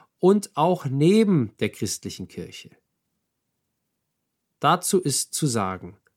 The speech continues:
selbstverständlich war die Ehe vor der Kirche da. Und sie besteht in vielen Gestalten neben ihr,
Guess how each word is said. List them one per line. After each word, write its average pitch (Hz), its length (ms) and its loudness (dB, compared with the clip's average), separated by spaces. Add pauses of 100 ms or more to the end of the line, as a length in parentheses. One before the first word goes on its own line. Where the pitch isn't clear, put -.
(760)
selbstverständlich 160 1160 0
war 135 200 2
die 135 180 -4
Ehe 139 260 2
vor 117 300 -4
der 120 120 -4
Kirche 107 500 -4
da. 90 400 -14 (580)
Und 170 140 -2
sie 196 100 0
besteht 196 440 2
in 214 100 0
vielen 214 340 2
Gestalten 165 600 0
neben 202 360 2
ihr, 104 380 -6